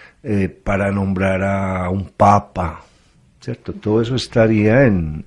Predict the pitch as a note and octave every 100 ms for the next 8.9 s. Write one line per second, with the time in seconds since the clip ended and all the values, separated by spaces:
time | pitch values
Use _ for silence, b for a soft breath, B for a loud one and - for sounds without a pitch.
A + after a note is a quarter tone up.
0 | - F#2 E2+ A2+ G#2 F#2 F2 - F3 F3+
1 | E2+ C#2 - B B B B B B B
2 | - F#2 F#2 F#2 A2+ F3 - G2+ G#2 G2
3 | G#2 G2+ - A#2 A2 G2+ - - - A#2
4 | A#2+ G2+ A2 G#2+ G#2+ G2 G2 - - -
5 | G#2 A2 F#2 E2+ - G#2 A2+ G2+ - G2
6 | G2 B2 A2 G2 G2 G2+ G2+ F#2 F2+ A2
7 | G2+ - - A2+ A#2+ B2+ A2 G#2+ F#2+ G2
8 | - G2 B2 A2 F3 E3+ D#2+ -